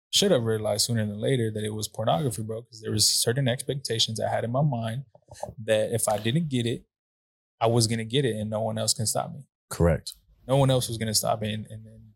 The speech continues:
Speaker 1: the grass sometimes is not always greener on the other fucking side. It's, it's crazy, man, because these, these, um, there's people out there that think this shit is normal. And growing up,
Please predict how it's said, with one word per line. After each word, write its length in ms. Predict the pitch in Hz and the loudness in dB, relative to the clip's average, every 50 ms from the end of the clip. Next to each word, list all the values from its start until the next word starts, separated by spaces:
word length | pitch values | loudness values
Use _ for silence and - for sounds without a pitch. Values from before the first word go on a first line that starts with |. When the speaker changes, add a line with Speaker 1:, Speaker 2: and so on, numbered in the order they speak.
| _ | _
Speaker 1:
the 60 | 110 104 | -18 -16
grass 440 | - 117 120 135 143 139 131 - | -4 0 2 4 4 4 4 4
sometimes 440 | - 131 123 120 127 123 120 117 110 | 2 2 -2 -2 0 0 0 0 -4
is 60 | 110 110 | -6 -4
not 180 | 120 120 120 | -4 -2 0
always 240 | 117 117 113 110 107 | 0 0 0 0 -2
greener 260 | 110 113 113 113 110 | -2 -4 -4 -2 -4
on 120 | 107 107 110 | -4 -4 -4
the 80 | 113 | -2
other 160 | 113 113 117 113 | -2 -2 -2 -2
fucking 280 | - 113 107 - 110 | -4 -6 -6 -4 -2
side. 320 | - - - - - 135 - - - _ _ - - - - - - - 110 | -4 -2 -2 -6 -8 -10 -14 -16 -20 _ _ -6 -4 -4 -2 -2 -2 0 2
It's, 200 | 117 120 - - | 2 2 4 2
it's 100 | 131 135 | 2 0
crazy, 480 | - - - 214 220 240 190 139 127 117 | 0 -2 -4 -2 -2 0 0 2 2 2
man, 240 | 113 117 127 143 | 2 2 0 0
because 320 | 151 135 - 139 123 - - - - - _ _ _ _ | -2 -2 -2 0 0 0 -2 -2 -10 -20 _ _ _ _
these, 280 | 147 160 156 143 139 151 | 2 4 4 4 2 0
these, 200 | 156 151 139 143 | -2 -2 0 2
um, 460 | 131 131 127 120 117 113 110 - - - _ _ _ _ _ _ _ _ _ _ _ | 4 4 4 4 2 0 -4 -10 -14 -18 _ _ _ _ _ _ _ _ _ _ _
there's 100 | 143 135 - | -2 2 2
people 220 | 214 185 - - | 2 2 4 4
out 140 | 160 165 160 | 4 4 4
there 120 | 147 165 156 | 2 2 2
that 140 | 127 120 | 0 0
think 180 | - 139 139 135 | -2 -4 -6 -6
this 120 | 139 139 | -4 -2
shit 160 | - - 139 127 | 0 0 2 0
is 140 | 113 107 | 0 0
normal. 340 | 107 117 147 151 139 117 110 | 0 0 2 2 2 2 2
And 180 | 107 107 107 - - - - _ _ _ _ - | 0 -2 -2 -6 -12 -18 -20 _ _ _ _ 2
growing 280 | 143 156 156 139 131 | 2 2 4 2 2
up, 360 | 131 147 143 120 - - - | 2 2 2 2 0 -2 -8